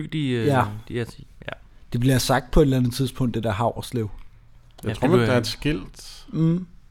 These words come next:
Speaker 1: Ja, okay. Det
Speaker 3: Men
Speaker 1: skulle
Speaker 3: det,
Speaker 1: jeg
Speaker 3: de skal jo
Speaker 1: slet ikke
Speaker 3: på stranden.
Speaker 2: Ja, de, de, øh, bliver vildt, øh, begejstrede, fordi de kan ikke finde,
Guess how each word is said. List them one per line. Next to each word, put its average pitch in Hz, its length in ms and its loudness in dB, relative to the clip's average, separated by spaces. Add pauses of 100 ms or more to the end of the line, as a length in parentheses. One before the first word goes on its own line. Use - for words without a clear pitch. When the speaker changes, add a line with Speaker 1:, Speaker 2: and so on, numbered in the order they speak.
(200)
Speaker 1:
Ja, 160 120 2 (120)
okay. 180 220 -8
Det 120 100 -12
Speaker 3:
Men 127 80 -6
Speaker 1:
skulle 110 120 -2
Speaker 3:
det, 127 60 0
Speaker 1:
jeg 117 40 2
Speaker 3:
de 104 60 0
skal 117 120 -4
jo 113 60 4
Speaker 1:
slet 113 140 0
ikke 135 80 4
Speaker 3:
på - 60 0
stranden. 120 460 0 (440)
Speaker 2:
Ja, 127 220 4
de, 151 100 4 (200)
de, 165 120 8 (120)
øh, 139 340 6 (220)
bliver 156 160 6 (680)
vildt, 190 520 4
øh, 143 160 4
begejstrede, 135 580 0
fordi 135 240 -4
de - 160 -8
kan 143 120 4
ikke 165 140 -2
finde, 143 380 2